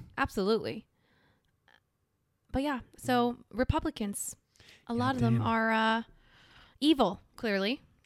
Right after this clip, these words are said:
Speaker 1: and not pro-life.
Speaker 2: Mm-hmm.
Speaker 1: We talking about, uh, the topic?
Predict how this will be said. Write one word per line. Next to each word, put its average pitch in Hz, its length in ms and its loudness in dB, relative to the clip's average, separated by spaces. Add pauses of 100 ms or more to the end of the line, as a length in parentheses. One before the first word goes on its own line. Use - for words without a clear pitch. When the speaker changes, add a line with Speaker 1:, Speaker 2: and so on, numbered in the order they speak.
(180)
Speaker 1:
and 233 120 4
not 269 240 6
pro-life. 180 600 0
Speaker 2:
Mm-hmm. 143 580 -6 (640)
Speaker 1:
We 226 80 -6
talking 233 320 -6
about, 226 340 -2
uh, 214 320 -4 (440)
the 220 120 -8
topic? 277 720 -4